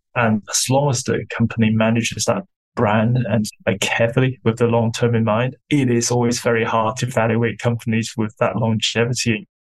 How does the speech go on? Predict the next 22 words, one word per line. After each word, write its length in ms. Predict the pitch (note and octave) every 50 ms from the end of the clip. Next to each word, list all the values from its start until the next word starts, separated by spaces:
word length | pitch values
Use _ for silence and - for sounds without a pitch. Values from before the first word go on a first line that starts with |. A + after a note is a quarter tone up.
| _ _ -
We 80 | A2+ -
talked 340 | - - A#2 A#2 - - - _ _ _ - B2+ - -
very 220 | - A#2+ A#2 A#2 A#2+
similarly 540 | - - - B2+ A#2 A#2+ A2 G2+ - A#2 A2+
about 320 | B2 B2 A#2 - - -
Hermes 360 | B2 A#2+ A#2 A#2+ - - - -
when 140 | B2 A#2 A#2
my 260 | A2+ A2 B2+ B2 G#2 - _
colleague 360 | - - - A2+ A2+ A2+ G2 A#2+
Mark 220 | A#2 A#2 A#2 -
Kirkett 400 | - - B2 - A#2+ B2+ B2 - - - _ -
came 200 | - - B2 A#2
on 100 | A2 A2 A2
the 80 | - A#2+
show. 380 | - - B2 A#2 G2+ - A#2+ - -
And 80 | A#2
it's 140 | A#2 - -
a 40 | -
similar 320 | - - C#3 B2+ B2+ B2
sort 200 | B2 - C3 A#2
of 40 | A2+
dynamic. 380 | B2+ B2 A#2 B2+ C3 C3+ B2+